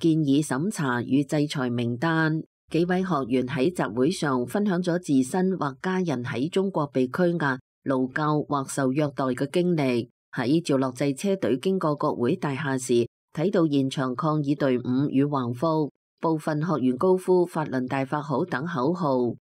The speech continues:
同時，現場亦出現咗多個親共團體。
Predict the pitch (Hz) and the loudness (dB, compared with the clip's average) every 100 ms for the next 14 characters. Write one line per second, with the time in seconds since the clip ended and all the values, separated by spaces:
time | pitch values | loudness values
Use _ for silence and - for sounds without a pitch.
0 | _ 151 139 143 135 147 147 143 139 127 | _ -4 0 0 2 2 2 0 -2 -2
1 | 139 131 - 214 139 131 127 170 185 185 | -2 -2 -4 -2 -2 0 -2 0 -2 0
2 | 147 135 185 185 143 123 131 117 113 123 | -2 -2 -2 -2 -2 -2 -2 -4 -4 -4
3 | 123 156 | 0 0